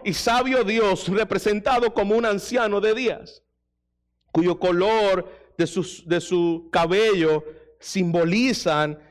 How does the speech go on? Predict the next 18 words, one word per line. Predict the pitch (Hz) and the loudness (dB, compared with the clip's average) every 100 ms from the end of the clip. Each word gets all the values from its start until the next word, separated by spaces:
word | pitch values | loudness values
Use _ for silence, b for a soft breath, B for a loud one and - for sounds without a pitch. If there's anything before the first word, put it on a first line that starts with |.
| - | -2
esa | 180 180 196 175 165 - - | -2 0 0 2 0 -4 -8
sabiduría | - 175 165 160 160 202 185 165 160 151 - | -2 0 0 0 0 0 2 2 0 -2 -6
y | - 156 160 160 | -4 -2 0 2
autoridad. | 156 156 156 170 202 214 190 123 - - _ _ _ _ _ _ _ _ _ _ _ - | 2 0 0 -2 0 0 0 -2 -8 -20 _ _ _ _ _ _ _ _ _ _ _ -4
Y | 135 | -2
de | |
igual | 143 175 180 | 2 0 0
forma | 233 233 185 175 | 0 2 2 0
dice | 170 - | -2 0
la | 196 | 0
Escritura, | 196 208 208 165 147 143 143 160 - _ _ _ _ _ _ _ _ _ _ _ _ _ _ - | 0 -4 -2 0 2 2 0 -8 -20 _ _ _ _ _ _ _ _ _ _ _ _ _ _ -2
la | 147 | 0
descripción | 160 151 - 160 156 - 208 196 151 139 151 - _ _ _ | 0 -4 -4 -4 -4 -4 -2 0 0 -4 -8 -18 _ _ _
de | - 117 160 | -6 0 0
esa | - 185 160 | 0 0 0
voz | 131 185 175 123 143 - - _ _ _ _ _ _ _ _ _ - | -2 0 0 0 -4 -12 -20 _ _ _ _ _ _ _ _ _ -6
de | 113 175 | 0 0
Dios | 151 123 113 123 - - | 0 -2 -4 -10 -20 -20